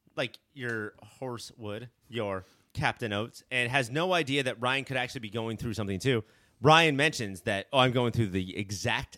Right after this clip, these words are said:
same thing as you are." But Seth has no options when he's in a, like, in a corner to say, "Oh, I have to call Ryan." And Ryan handles it.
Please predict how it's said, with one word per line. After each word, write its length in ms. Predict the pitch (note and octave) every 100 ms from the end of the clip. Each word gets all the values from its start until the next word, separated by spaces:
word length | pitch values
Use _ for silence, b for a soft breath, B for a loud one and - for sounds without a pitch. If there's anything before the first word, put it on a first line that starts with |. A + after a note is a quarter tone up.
| -
same 380 | - C#3+ C3 G#2
thing 300 | - D3+ A#2
as 140 | D2+
you 180 | D#2+ D2
are." 300 | D2 C#2+ D2 b b b b
But 240 | B2 A2+ - A2
Seth 280 | A#2 D#3 C3+
has 260 | A2 B2+ G#2+
no 180 | B2+ C#3+
options 460 | A#2+ - A2+ F2+
when 160 | F#2+ A2+
he's 200 | B2 G#2+
in 120 | A2
a, 300 | G#2 F#2+ F#2+
like, 280 | G2+ F2+ E2
in 140 | - A#2+
a 60 |
corner 500 | G#2+ D#3+ F3 A2+ F2 - b b b
to 320 | C3+ A2 G#2
say, 240 | - G#2+
"Oh, 100 | G2+
I 80 | A#2+
have 80 | A2+
to 60 | -
call 180 | G#2 E2+
Ryan." 260 | E2+ D2 B1 _ _ _ _
And 140 | D3+ C#3+
Ryan 200 | F3 F#3
handles 280 | E3 D#3+ C#3+
it. 240 | D#3 -